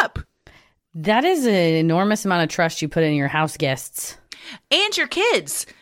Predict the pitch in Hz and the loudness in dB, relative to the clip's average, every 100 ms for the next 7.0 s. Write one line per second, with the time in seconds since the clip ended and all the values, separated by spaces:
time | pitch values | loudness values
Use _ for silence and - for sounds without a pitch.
0 | _ - 285 262 254 247 - 147 139 247 | _ -4 2 4 4 2 2 0 0 0
1 | 392 - 294 - 370 277 220 202 185 185 | 2 2 2 0 -4 0 2 2 2 2
2 | 330 339 - 196 233 226 170 226 233 214 | 2 2 0 2 2 2 0 0 2 2
3 | - 294 311 208 190 - - _ - - | 2 -2 0 -2 -2 -8 -14 _ -4 -2
4 | - 311 311 277 254 220 196 202 330 349 | 2 4 4 2 -2 0 2 4 4 2
5 | 285 - 302 302 - 196 160 160 180 151 | -2 -2 0 0 0 0 0 -2 0 0
6 | 147 143 - 202 196 311 311 143 262 269 | 0 -4 -2 0 2 2 0 2 2 0